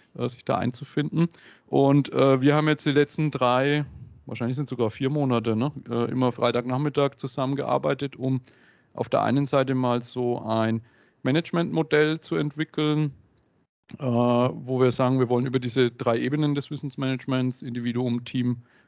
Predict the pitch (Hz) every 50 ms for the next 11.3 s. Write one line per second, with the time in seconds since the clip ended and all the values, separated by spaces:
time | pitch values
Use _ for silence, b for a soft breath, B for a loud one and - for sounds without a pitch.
0 | b - - 127 117 127 123 127 123 110 123 113 113 - - 120 120 143 165 170
1 | 160 127 127 - - 131 139 139 - 151 131 - 135 127 135 135 143 143 139 139
2 | 127 - 143 139 135 135 135 131 135 135 127 - 127 131 123 127 127 - 131 123
3 | - 131 - - 135 120 120 127 120 127 120 123 123 123 123 123 127 123 b b
4 | b b b b b b b _ - 120 - 120 110 - 120 117 - 131 127 135
5 | 131 123 - 135 - 143 131 127 120 - - - - 139 139 123 - - 123 117
6 | 113 120 117 117 120 113 120 - - 123 113 117 123 123 123 123 - - 117 110
7 | 110 110 107 b b b b b b b b _ - - 117 117 117 110 113 120
8 | 110 131 127 123 123 120 127 120 120 110 117 113 113 117 113 117 127 120 - -
9 | 123 117 117 110 - 117 113 - 123 123 143 151 147 139 135 - - - 135 131
10 | 135 139 127 120 117 123 113 113 110 110 117 - - 120 113 120 117 113 120 113
11 | - - 110 107 117 113